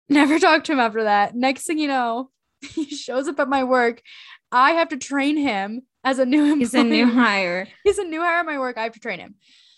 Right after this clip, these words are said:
Speaker 1: He doesn't remember me. <laughs> So, at the end of the shift, I have to remind him that I'm the person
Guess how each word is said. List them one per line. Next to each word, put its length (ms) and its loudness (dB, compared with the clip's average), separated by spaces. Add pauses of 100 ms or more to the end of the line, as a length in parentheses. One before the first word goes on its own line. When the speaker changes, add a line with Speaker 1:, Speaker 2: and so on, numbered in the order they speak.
(560)
Speaker 1:
He 80 -8
doesn't 220 -4
remember 340 -4
me. 320 -14 (300)
<laughs> 100 2 (800)
So, 280 -12
at 600 -20
the 80 -4
end 100 -2
of 60 -6
the 80 -4
shift, 180 -6
I 60 -2
have 80 -6
to 80 -4
remind 420 -6
him 200 -10
that 120 -12
I'm 300 -6
the 80 -10
person 480 -8